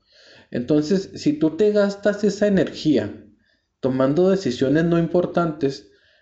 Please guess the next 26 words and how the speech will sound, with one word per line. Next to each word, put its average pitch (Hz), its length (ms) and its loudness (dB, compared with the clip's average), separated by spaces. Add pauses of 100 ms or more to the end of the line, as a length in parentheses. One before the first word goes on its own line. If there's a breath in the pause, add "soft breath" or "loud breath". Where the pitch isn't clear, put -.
(220 soft breath)
cuando 117 440 2
llegue 127 440 2
la 175 180 4
hora 139 320 2
de 165 100 2
tomar 117 680 -2 (220)
una 143 300 2
decisión 139 500 0
importante, 151 920 0 (560 loud breath)
es 135 260 2
posible 143 720 0
que 123 160 2
ya 113 160 4
no 120 220 0
tengas 123 440 2
la 127 140 -4
suficiente 104 800 -4
energía 117 800 -2 (1000 soft breath)
para 123 280 2
dar 117 200 4
una 143 160 4
buena 143 380 2
pensada, 135 760 2
para 113 300 2
analizar 107 640 0
bien, 139 720 0